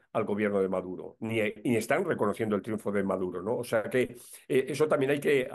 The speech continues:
eh, hay, hay que señalarlo en, eh, eh, como una nota, eh, co-, como una nota que me parece que, mm, que debemos,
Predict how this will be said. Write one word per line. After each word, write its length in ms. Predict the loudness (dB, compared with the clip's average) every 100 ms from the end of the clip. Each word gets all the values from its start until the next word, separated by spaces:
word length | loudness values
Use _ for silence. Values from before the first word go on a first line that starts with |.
| -2
eh, 300 | -2 -2 -2
hay, 180 | -4 -2
hay 120 | 0
que 120 | 0 0
señalarlo 680 | 2 4 4 4 2 0 -2 -12 -2
en, 580 | 0 2 2 2 0 0
eh, 300 | -2 -2 -6 -14 -8
eh, 520 | -4 -2 -2 -4 -8 -14 -20 -6
como 220 | -2 2 2
una 200 | 2 4
nota, 640 | 4 4 4 2 0 -12 _ -6
eh, 300 | -2 -2 -2
co-, 240 | -6 -4
como 200 | 0 2
una 140 | 4 4
nota 260 | 4 2 2
que 80 |
me 120 | 2 2
parece 240 | 0 0
que, 340 | -2 -2 -4 -6
mm, 320 | -6 -6 -6
que 120 | -2
debemos, 480 | 2 4 4 4 0